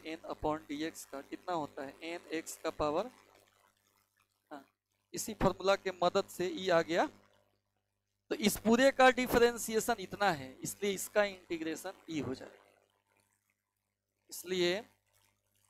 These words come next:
integration of three x square plus four x cube कितना हो जाएगा? x cube plus,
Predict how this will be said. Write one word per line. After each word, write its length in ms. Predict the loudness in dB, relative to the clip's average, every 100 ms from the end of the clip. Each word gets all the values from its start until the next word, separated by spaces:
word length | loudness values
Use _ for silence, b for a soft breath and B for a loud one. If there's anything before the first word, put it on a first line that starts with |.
| _ -20
integration 720 | -20 -8 -4 -2 -2 -4 -4
of 140 | -4 -6 -8
three 240 | -6 -2
x 220 | -4 -4 -10
square 380 | -8 -2 -2 -2
plus 380 | -6 -6 -4 -6 -14 -20 _ _ _ _ _ _ _ _ -4
four 160 | -2 -2
x 220 | -4 -10
cube 360 | -6 -4 -4 -6 _ _ _ _ _ _ _ -20
कितना 240 | -8 -4
हो 160 | -4 -2
जाएगा? 440 | -4 -6 -10 -20 _ _ _ _ _ _ _ _ _ _ _ _
x 280 | -4 -4 -8 -4
cube 180 | -4 -2
plus, 460 | 0 0 0 -6